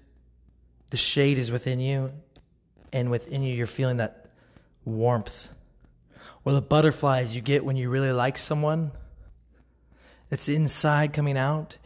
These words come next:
You're also feeling it outside coming in. So I'm turning to these times. I'm sharing this with you because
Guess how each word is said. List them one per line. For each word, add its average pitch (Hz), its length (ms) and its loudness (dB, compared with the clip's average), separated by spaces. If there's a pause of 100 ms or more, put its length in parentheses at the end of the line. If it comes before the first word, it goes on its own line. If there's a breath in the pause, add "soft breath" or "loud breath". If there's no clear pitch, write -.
(120)
You're 151 140 4
also 151 200 2
feeling 147 260 0
it 127 140 -4
outside 127 500 -2
coming 123 240 -4
in. 110 340 -4 (4000 loud breath)
So - 200 2
I'm 143 120 4
turning 160 340 2
to 139 80 0
these 123 220 -4
times. 120 800 -2 (1300 soft breath)
I'm 135 120 0
sharing 185 360 4
this 160 160 0
with 156 180 0
you 175 60 0
because - 480 -2